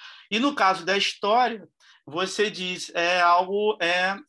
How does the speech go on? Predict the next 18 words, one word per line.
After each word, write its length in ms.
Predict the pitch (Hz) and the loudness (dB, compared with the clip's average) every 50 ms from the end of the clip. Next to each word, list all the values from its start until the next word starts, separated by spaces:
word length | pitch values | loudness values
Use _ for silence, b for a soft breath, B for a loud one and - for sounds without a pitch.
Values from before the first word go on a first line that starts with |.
| _ - | _ -8
é 200 | 175 175 175 190 | -6 -6 -6 -6
similar, 680 | - - - 190 202 233 240 220 214 226 220 175 151 151 | -8 -8 -8 -6 -4 0 2 4 4 4 4 4 2 0
a 40 | |
questão 280 | 147 151 147 - 175 165 | -4 -8 -8 -8 -8 -8
do 80 | 156 160 | -8 -6
reconhecimento, 960 | 156 180 196 - 202 202 208 202 202 - 233 208 190 190 190 190 180 - 147 | -6 -6 -6 -4 -4 -4 -4 -4 -6 -8 -8 -6 -2 -2 -2 -2 -4 -6 -8
né, 120 | 135 151 | -8 -8
de 100 | 147 147 | -8 -8
se 100 | - 165 | -6 -6
reconhecer, 840 | 160 165 185 185 190 202 202 208 190 - - - 180 175 185 196 196 b b b b b b b b b - | -4 -4 -6 -6 -4 -4 -4 -6 -6 -8 -10 -6 -4 -2 -2 -4 -4 b b b b b b b b b -6
é, 220 | 151 151 156 160 | -4 -2 0 0
na 200 | 156 160 170 180 | 0 0 -2 -2
história, 600 | 190 175 - - - 175 170 170 160 147 131 131 127 | -2 -4 -6 -4 -2 0 2 2 2 2 0 -2 -6
né? 260 | 123 139 151 165 160 - b b b b b b b b _ - | -6 -6 -6 -6 -6 -10 b b b b b b b b _ -6
E 160 | 196 226 262 269 262 - | -2 0 0 0 -2 -2
em 160 | - 226 226 | -2 0 2
outros 340 | 233 247 269 262 - 202 190 | 4 4 2 2 0 0 0
episódios 800 | 190 208 208 - 226 214 185 202 208 214 226 226 240 233 226 - | 0 0 0 -2 -2 -2 2 4 4 4 4 2 -2 -6 -8 -10